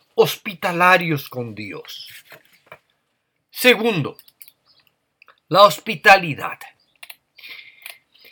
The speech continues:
El desconocido podría ser alguien divino.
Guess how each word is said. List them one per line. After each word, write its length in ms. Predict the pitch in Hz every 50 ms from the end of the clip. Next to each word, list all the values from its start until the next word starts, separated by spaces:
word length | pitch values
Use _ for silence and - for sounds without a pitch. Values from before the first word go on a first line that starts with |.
| _ _
El 220 | - 247 294 311
desconocido 960 | 277 320 - - 269 311 302 294 - - - 330 320 220 170 160 185 208 - _ _ _ _ _ _ _ _ _ _ _ _ - - -
podría 340 | 277 285 269 302 311 330 311
ser 280 | - - - 302 311 277
alguien 400 | 247 277 277 233 262 285 269 247
divino. 440 | 254 240 254 330 370 349 262 147